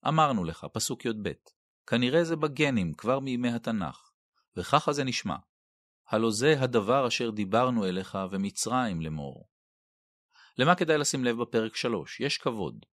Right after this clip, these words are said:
חפשו אותו בפסוקים י"ז עד י"ח. ולמה כדאי לשים לב בפרק ארבע? עזרים. על הישועה אחראי אלוהים, כמו שמבטיח משה.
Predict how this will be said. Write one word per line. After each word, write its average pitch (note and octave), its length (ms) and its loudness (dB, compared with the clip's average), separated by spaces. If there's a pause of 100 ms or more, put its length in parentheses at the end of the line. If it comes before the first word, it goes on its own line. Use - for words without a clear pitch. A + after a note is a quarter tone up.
חפשו - 300 -8
אותו D3 220 -2
בפסוקים A2 500 -6
י"ז E2+ 240 -6
עד B2+ 360 -2
י"ח. A#2+ 280 -8 (1500)
ולמה C3 240 0
כדאי A2+ 240 2
לשים G2 280 -4
לב F#2+ 160 -4
בפרק F2+ 440 -6
ארבע? F#2 440 -2
עזרים. G2+ 540 -4 (680)
על G2 200 -6
הישועה A2+ 720 -2
אחראי C3 380 0
אלוהים, B2+ 500 -2
כמו F#2+ 240 -6
שמבטיח G#2 600 -4
משה. A2 320 -4